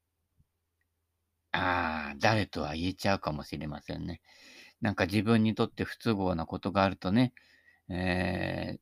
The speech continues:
まあ、大抵はね、「なんだこの野郎」みたいな感じになったりとかね。あるいはこう、自分が弱い立場だとね、ギャフンってなったりしちゃってね。え、物事否定的に考えたりとかね。まあ、否定的に考える人とだい、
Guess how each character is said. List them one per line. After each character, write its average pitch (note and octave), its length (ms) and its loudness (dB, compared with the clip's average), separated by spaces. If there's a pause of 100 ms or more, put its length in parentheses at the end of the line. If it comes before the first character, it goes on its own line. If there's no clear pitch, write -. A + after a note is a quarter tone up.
(100)
ま B2 120 2
あ、 - 20 4
大 C3 200 8
抵 C#3+ 140 4
は C3 120 10
ね、 C3+ 180 4 (420)
「な B2 120 4
ん B2+ 40 6
だ A#2 100 4
こ G2 100 -2
の G2+ 100 4
野 G2+ 120 6
郎」 F2+ 160 2
み E2+ 100 -6
た E2+ 80 -2
い D#2+ 40 -2
な D#2 120 -6
感 E2 160 -2
じ D#2 100 -8
に E2 60 -2
な D#2+ 80 -4
っ D2 40 -8
た - 100 -6
り D2 60 -10
と E2+ 100 -8
か G#2+ 120 4
ね。 C3 180 4 (520)
あ A2 120 4
る G#2+ 120 6
い G2 40 4
は F2 160 2
こ E2 380 0
う、 - 20 0
自 G#2 160 4
分 G2+ 200 4
が G2 100 4
弱 G#2 240 6
い F#2+ 40 -2
立 - 480 -4
場 D#2+ 140 2
だ D2 140 -2
と F#2 120 0
ね、 C#3 200 4 (500)
ギ A#2 100 4
ャ G#2 60 6
フ - 120 2
ン A2 100 6
っ - 20 -6
て F#2+ 140 -4
な E2+ 120 0
っ - 60 -10
た E2+ 120 -2
り D2+ 100 -6
し - 40 -16
ち - 100 -6
ゃ - 20 -10
っ - 40 -12
て - 140 -4
ね。 C3+ 220 4 (640)
え、 G2 100 4
物 G2+ 240 4
事 F#2 220 -2
否 - 100 -8
定 A2+ 160 6
的 F#2+ 220 2
に F2 100 -2
考 G2 100 4 (160)
え E2 60 -2
た - 140 -10
り C#2 60 -16
と - 100 -14
か B2+ 120 0
ね。 D3 140 -2 (240)
ま - 80 0
あ、 - 20 2
否 - 100 -6
定 A#3 160 6
的 A3+ 220 4
に A3 100 4
考 A3 280 4
え G#3 60 6
る C3+ 60 2
人 - 180 -4
と F#2+ 120 -2
だ A2 140 8
い、 A2 80 -2